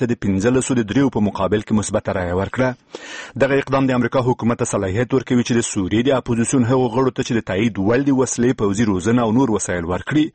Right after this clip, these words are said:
د دغې لایحې له مخې دغه راز له هغه حکومت سره د مرستې لپاره د دوه نیم سوه میلیون ډالرو یو انتقالي صندوق جوړیږي چې له بشار الاسد وروسته به جوړیږي.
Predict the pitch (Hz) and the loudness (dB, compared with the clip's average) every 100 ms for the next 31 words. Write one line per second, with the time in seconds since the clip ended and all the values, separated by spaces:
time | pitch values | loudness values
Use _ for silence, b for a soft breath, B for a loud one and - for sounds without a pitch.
0 | B B B - 110 92 95 98 95 117 | B B B -4 -2 0 0 0 0 2
1 | 113 123 123 107 98 104 107 113 107 127 | 2 2 0 -2 0 0 0 0 0 2
2 | 123 120 - B B B B - 123 - | 2 0 -6 B B B B -2 -2 2
3 | 110 120 - 120 113 117 120 123 - - | 0 0 0 0 2 2 2 0 -6 -4
4 | 113 101 123 131 123 117 - 117 117 113 | 0 0 0 0 0 0 0 0 0 0
5 | 117 95 104 143 139 131 131 135 117 117 | 0 2 0 0 0 2 2 2 2 2
6 | 127 123 120 120 101 - 110 143 - 104 | 2 2 0 0 -2 -2 -2 0 0 0
7 | 104 143 - 95 104 123 139 - 113 98 | 0 -2 -4 0 2 2 2 0 0 0
8 | - 98 101 110 139 117 - 104 135 - | -2 0 0 0 -4 -4 -2 0 0 -2
9 | 90 92 92 107 117 143 | -2 -2 0 2 4 2